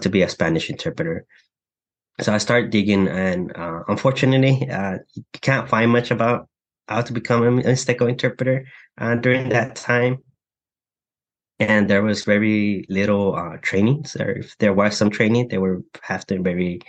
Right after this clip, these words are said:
uh, they were rare. And also you needed to know somebody that were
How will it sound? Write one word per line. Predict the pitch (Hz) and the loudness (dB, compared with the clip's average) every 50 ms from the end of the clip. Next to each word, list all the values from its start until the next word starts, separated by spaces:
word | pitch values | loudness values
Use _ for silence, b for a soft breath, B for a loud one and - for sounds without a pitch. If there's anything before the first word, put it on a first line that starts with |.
| B B B B B B B B B - - | B B B B B B B B B -8 -4
uh, | 82 85 87 85 85 87 85 85 | -2 -2 0 0 0 0 -2 0
they | - 95 92 | 0 2 2
were | 95 90 - - - | 2 0 -2 -4 -2
rare. | 85 87 87 92 101 120 131 - - - _ _ - | 0 2 2 4 4 2 0 -2 -10 -16 _ _ -6
And | 92 92 92 90 90 87 87 92 | -4 -2 0 0 0 -2 0 0
also | 92 87 - - 101 92 85 98 | -2 -2 0 -2 -2 -2 0 0
you | 95 95 104 | 2 4 4
needed | 107 110 113 107 - - | 4 4 4 2 0 -2
to | 98 92 92 | -2 0 0
know | 90 90 92 | 2 2 0
somebody | - - - 87 82 82 - 85 82 | 0 -2 -6 -6 -6 -6 -4 -4 -4
that | 78 82 85 | -4 -4 -4
were | 82 82 80 78 | -4 -4 -4 -6